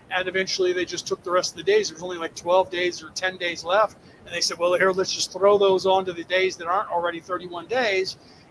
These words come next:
And then we'll just get rid of that month and only have twelve." And that's what the truth is. That's the Greco-Roman calendar that we currently have. Okay.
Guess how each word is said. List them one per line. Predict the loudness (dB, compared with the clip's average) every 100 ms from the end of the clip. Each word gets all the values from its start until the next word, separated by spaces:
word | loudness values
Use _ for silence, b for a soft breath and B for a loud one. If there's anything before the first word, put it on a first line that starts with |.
| -6
And | -4 -4 0
then | 0 0 0
we'll | 2 2
just | -2 -6 -6
get | -6
rid | -8
of | -4
that | -4
month | -2 -4 -4
and | -14
only | -14
have | -14 -14
twelve." | 4 4 4 -2 -20 -20 -20 -16
And | -6
that's | 0 0 2
what | 0
the | 0
truth | -2 -2 -2
is. | -10 -8
That's | -14
the | -12
Greco-Roman | -4 -2 0 0 -2 -8 -12
calendar | -2 -2 -2 -8
that | -16 -18
we | -20
currently | -20 -20 -20
have. | -20 -6 -6 -6 -20 -20 -20 -16
Okay. | -12 -12